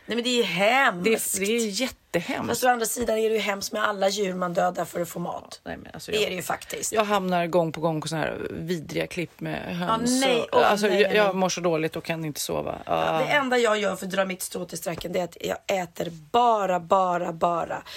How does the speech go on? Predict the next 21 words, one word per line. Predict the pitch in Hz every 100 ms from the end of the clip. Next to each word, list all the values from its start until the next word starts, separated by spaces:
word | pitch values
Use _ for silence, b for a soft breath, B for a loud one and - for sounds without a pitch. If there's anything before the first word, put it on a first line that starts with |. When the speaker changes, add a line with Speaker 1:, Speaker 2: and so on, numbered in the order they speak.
| B B
Speaker 1:
kött | - - 202 170 _ -
och, | 170 - - 185
eh, | 175 175
fisk | 165 185 - - -
och | 165 -
som | - 170
är |
ekologiskt | 147 - 160 202 208 196 170 185 175 - -
och, | - 170
liksom, | 165 - - - B B _
kommer | 180 170
från | 170
svenska | 165 - 190 180 180
gårdar. | 175 175 170 175
Man | 170
vet | 170 170
att |
de | 170
har | 170
behandlats | 165 156 165 170 - -
väl. | 170 165 165